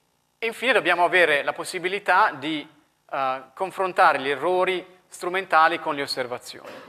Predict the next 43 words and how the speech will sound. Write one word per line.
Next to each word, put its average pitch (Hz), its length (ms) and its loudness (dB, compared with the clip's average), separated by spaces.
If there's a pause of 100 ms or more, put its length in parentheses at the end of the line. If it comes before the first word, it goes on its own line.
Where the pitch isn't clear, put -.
(680)
Per 151 140 -8
far 147 180 2
questo 185 240 0
abbiamo 147 300 -2
creato 147 400 0
dei, 135 160 -6
dei 131 120 -10
codici, 143 600 0
una 127 160 -8
serie 143 260 -4
di 127 100 -10
codici, 139 560 -6 (360)
e, 190 260 -2
e 185 80 -8
queste 196 260 -2
sono 165 200 -4
le 151 100 -4
persone 160 460 -4
che 143 100 -8
veramente 139 380 -4
sono 139 160 -8
state 139 280 -4 (280)
responsabili 151 800 0
per 135 140 -6
questo 139 260 -10
tipo 139 260 -12
di 131 80 -16
lavoro 127 360 -8
qui, 139 200 -12 (240)
e, 143 220 -10
e - 280 -20
sono 151 300 -6
loro 170 280 2
i 147 80 0
veri, 139 520 0 (240)
diciamo, 123 640 -12
eh, 127 220 -10
meritevoli 143 580 -4
di 123 80 -14
tutta 131 220 -8
questa 120 240 -16
storia 117 320 -16
qui. 85 120 -20